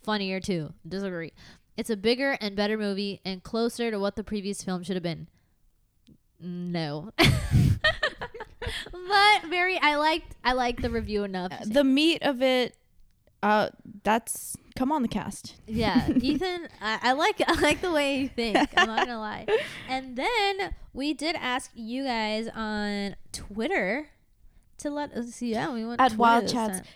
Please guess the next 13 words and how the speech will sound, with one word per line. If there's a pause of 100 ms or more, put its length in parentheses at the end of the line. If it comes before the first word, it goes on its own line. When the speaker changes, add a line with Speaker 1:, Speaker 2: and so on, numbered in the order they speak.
Speaker 2:
P
Speaker 1:
P-cast
Speaker 2:
Cast.
<laughs>
Speaker 1:
to
let
us
know (500)
any
thoughts
that
you
have